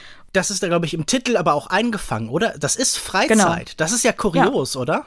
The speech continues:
Speaker 1: Ja.
Speaker 2: Das Einzige, was kurz durchgeblitzt ist, ist, dass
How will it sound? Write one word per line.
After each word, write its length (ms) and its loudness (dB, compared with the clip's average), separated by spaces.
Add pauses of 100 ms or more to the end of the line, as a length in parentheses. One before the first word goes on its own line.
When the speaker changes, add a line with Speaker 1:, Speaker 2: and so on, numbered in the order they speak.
(120)
Speaker 1:
Ja. 340 0 (140)
Speaker 2:
Das 160 -2
Einzige, 520 2
was 440 0
kurz 340 -4
durchgeblitzt 720 -4
ist, 400 -6
ist, 320 -8
dass 320 -2